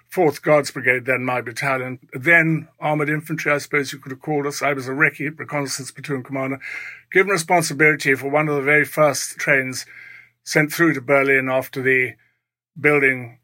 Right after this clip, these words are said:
of the wall. And my orders were very clear, "Take this train, get it through to Berlin." This was a resupply train for the garrison,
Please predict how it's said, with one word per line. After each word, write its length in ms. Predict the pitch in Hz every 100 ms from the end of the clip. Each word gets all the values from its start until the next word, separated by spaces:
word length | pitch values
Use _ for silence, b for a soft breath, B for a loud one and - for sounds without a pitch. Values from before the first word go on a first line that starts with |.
| -
of 160 | 135
the 80 | 127
wall. 420 | 131 139 131 113 113
And 140 | 120
my 200 | 131 135 - _ _ _ _
orders 340 | 160 165 147 135
were 60 |
very 220 | 127 139 131
clear, 240 | - 139
"Take 300 | 127 156 156
this 200 | 135 -
train, 440 | - 151 143 143 B B B B B
get 140 | 165
it 140 | 160 160
through 200 | 160 143
to 100 | 131
Berlin." 460 | 135 139 135 127 135
This 220 | 151 -
was 160 | 143
a 140 | - 147
resupply 580 | 160 160 - 165 156 143
train 340 | 156 143 131
for 220 | - 139
the 260 | 127 127 123
garrison, 640 | 147 139 135 - 131 120